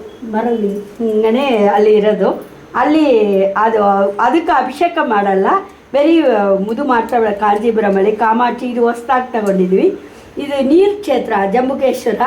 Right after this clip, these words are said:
ತಿರುವಾನೆಕಾವಲ್. ನೀರು ನಾವು ಮ-, ನಮ್ಮ, ಆ, ಬಾಡಿನಲ್ಲಿ ಸೆವೆಂಟಿ ಪರ್ಸೆಂಟ್ ನಮ್ಗೆ ನೀರೇ ಇರೋದು. ಅದು ನೀರು ಕ್ಷೇತ್ರ.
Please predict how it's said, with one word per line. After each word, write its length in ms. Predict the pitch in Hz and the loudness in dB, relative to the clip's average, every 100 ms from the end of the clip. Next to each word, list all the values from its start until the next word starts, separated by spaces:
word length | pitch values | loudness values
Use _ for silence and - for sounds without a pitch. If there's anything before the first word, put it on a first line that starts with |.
| 285 - | -4 -4
ತಿರುವಾನೆಕಾವಲ್. 800 | 240 247 233 220 202 - 226 - - - - | -2 0 0 -2 -2 0 0 -2 -6 -16 -2
ನೀರು 460 | 294 370 403 277 240 | 2 2 2 -2 -2
ನಾವು 400 | 233 233 220 208 | 0 2 2 0
ಮ-, 100 | 185 - - 233 | -4 -10 -12 -6
ನಮ್ಮ, 240 | 254 254 226 220 202 196 202 - | -2 0 0 0 0 -2 -4 -6
ಆ, 420 | 208 208 196 190 | -4 -2 0 -2
ಬಾಡಿನಲ್ಲಿ 880 | 196 208 240 302 370 330 262 226 220 | -2 -2 0 2 2 2 2 2 2
ಸೆವೆಂಟಿ 480 | 262 247 302 330 339 | 0 0 0 0 0
ಪರ್ಸೆಂಟ್ 640 | 294 269 269 262 330 330 | 0 0 -2 -2 2 2
ನಮ್ಗೆ 580 | 294 233 214 202 190 196 | 2 0 2 2 0 0
ನೀರೇ 320 | 262 294 294 | 0 0 0
ಇರೋದು. 500 | 233 220 208 - - - - | 0 0 -2 -6 -12 -20 -6
ಅದು 160 | 233 233 | -4 -2
ನೀರು 380 | 247 294 302 - | 0 0 -2 -4
ಕ್ಷೇತ್ರ. 340 | - 208 214 | -4 -2 -2